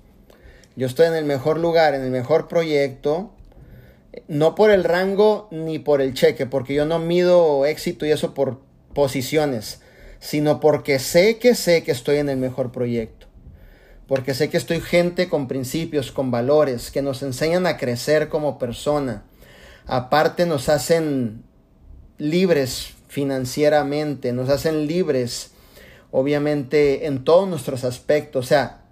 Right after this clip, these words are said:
vale la pena. Lo demás, si tú pones el nivel más alto de compromiso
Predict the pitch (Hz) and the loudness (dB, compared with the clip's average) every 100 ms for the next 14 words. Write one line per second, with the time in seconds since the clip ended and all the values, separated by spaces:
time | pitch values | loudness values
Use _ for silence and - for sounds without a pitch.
0 | - 127 143 143 139 120 131 123 104 - | -12 -2 2 2 0 -2 -4 -6 -6 -12
1 | - - - - - - - 131 143 143 | -20 -20 -20 -20 -20 -20 -12 0 2 4
2 | 135 147 165 123 139 123 127 170 175 180 | 2 2 0 0 -4 -6 0 2 4 2
3 | - - - 156 143 139 147 160 160 - | -2 -12 -4 -2 0 0 0 0 0 0
4 | 170 - 170 165 143 127 131 135 160 127 | 0 2 2 2 -4 -4 -4 -2 -4 -4
5 | 120 110 | -8 -8